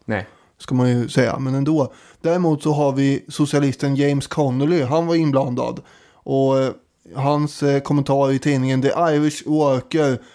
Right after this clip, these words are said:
Speaker 2: var att lagförslaget som hade gått igenom där nittonhundratolv var den ruttnaste uppgörelse ett segerrikt folk någonsin gjort med en lagvrängande och föraktad regering.
Speaker 1: Ja. Skulle du beskriva Connolly som slagkraftig?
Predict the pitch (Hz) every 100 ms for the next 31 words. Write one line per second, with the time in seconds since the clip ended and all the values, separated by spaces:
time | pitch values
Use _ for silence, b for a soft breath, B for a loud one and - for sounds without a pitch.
0 | B B 131 135 139 127 135 - 151 190
1 | 151 139 143 139 151 165 160 151 151 156
2 | 156 147 170 147 151 143 131 127 135 131
3 | 123 127 127 - 139 156 175 190 - 156
4 | 151 - 160 185 185 151 135 135 131 147
5 | 135 135 - 180 139 139 156 156 - 139
6 | 127 143 180 185 139 139 147 143 135 127
7 | 117 127 131 131 131 131 151 156 123 120
8 | 139 139 135 135 135 131 143 147 147 143
9 | - 147 135 131 131 123 120 120 117 -
10 | - - 107 135 - b b b - 139
11 | 139 135 - 160 151 - 147 151 143 131
12 | - - 113 107 104 107 b b b b
13 | - - 147 131 117 147 160 - 107 78